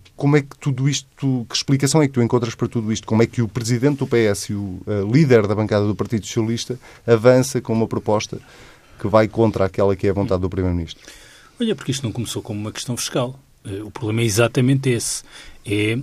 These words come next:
Speaker 2: eh, o patamar em que foi colocada a discussão. Eh, a partir do momento que, eh, não é um secretário de Estado qualquer, ou um ministro de outra área,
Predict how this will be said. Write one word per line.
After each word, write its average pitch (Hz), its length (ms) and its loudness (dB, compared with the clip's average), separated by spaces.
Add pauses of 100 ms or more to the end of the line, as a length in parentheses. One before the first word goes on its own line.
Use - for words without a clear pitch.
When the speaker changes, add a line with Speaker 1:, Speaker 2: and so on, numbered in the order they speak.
(100)
Speaker 2:
eh, 104 220 -6
o - 100 -10
patamar 113 520 0
em 117 80 -2
que - 80 -8
foi 113 100 -4
colocada 95 400 -4
a - 20 -6
discussão. - 360 -10 (440)
Eh, - 280 -14
a - 20 -12
partir 117 300 0
do 110 120 0
momento 92 400 -4
que, 85 320 -6 (120)
eh, 80 180 -10
não 85 240 -6
é 113 320 0 (500)
um - 200 -10
secretário - 320 -4
de - 60 0
Estado 113 220 0
qualquer, 131 600 2
ou 98 100 -2
um 98 60 -2
ministro 104 420 -2
de 107 60 0
outra 117 340 2
área, 131 460 2